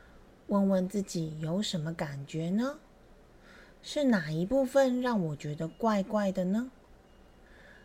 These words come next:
然后才能一点一滴的像剥洋葱一样，发现自己真正的问题以及感受的来源。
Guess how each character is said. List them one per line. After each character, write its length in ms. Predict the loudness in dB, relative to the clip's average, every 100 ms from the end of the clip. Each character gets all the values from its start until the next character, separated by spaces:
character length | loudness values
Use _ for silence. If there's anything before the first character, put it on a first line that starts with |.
| -4
然 260 | -2 -2
后 300 | -4 -2 -2
才 260 | 0 -2 -4
能 240 | -4 -6 -8
一 100 | -6
点 380 | -4 -2 -4 -4 -10 -4
一 100 | -4 -2
滴 240 | -2 -2
的 220 | -2 -6 -12 -20 -20 -14
像 340 | -6 -4 -4
剥 180 | -2 -2
洋 280 | 0 0 -4
葱 260 | -2 0
一 120 | 0 0
样， 240 | -2 -4 -12 -20 -20 -20 -20 -20 -20 -20 -20 -20 -10
发 240 | -2 0
现 300 | 0 2 2
自 140 | 2 -2
己 200 | -4 -8 -4
真 340 | 0 2 2
正 200 | 2 2
的 80 | 2
问 360 | 2 2 2 -2
题 300 | -4 -6 -10 -16 -8
以 120 | -8
及 200 | -6 -10
感 200 | -8 -8 -10 -10
受 240 | -2 -2
的 100 | -2
来 280 | -4 -6 -8
源。 260 | -8 -8